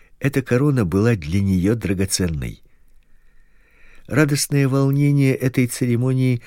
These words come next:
резко отличает её от ситуации, которую мне довелось наблюдать всего несколько месяцев тому назад. Я зашёл перекусить в Макдональдс, а рядом со мной расположилась семья с детьми.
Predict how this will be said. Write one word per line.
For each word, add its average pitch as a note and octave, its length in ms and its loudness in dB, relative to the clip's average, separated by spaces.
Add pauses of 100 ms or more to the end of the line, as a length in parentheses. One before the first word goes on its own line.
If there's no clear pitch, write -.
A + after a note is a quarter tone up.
(300)
резко D3 400 2
отличает C#3 600 0
её C3 240 4
от A#2+ 140 -2
ситуации, B2 560 -2
которую A2+ 480 0
мне A2+ 220 0
довелось G#2+ 400 0
наблюдать G#2 500 0 (380)
всего B2+ 280 2
несколько A#2+ 540 2
месяцев A2 540 0
тому G#2 180 -2
назад. G2 320 -2 (1200)
Я A3+ 160 0
зашёл F3+ 380 2
перекусить C#3 640 2
в - 80 -6
Макдональдс, C3+ 680 0 (440)
а C3+ 140 4
рядом D#3+ 280 2
со D#3 200 0
мной A3+ 260 -2
расположилась E3 640 0
семья B2 500 2
с A2 80 0
детьми. F#2 480 -6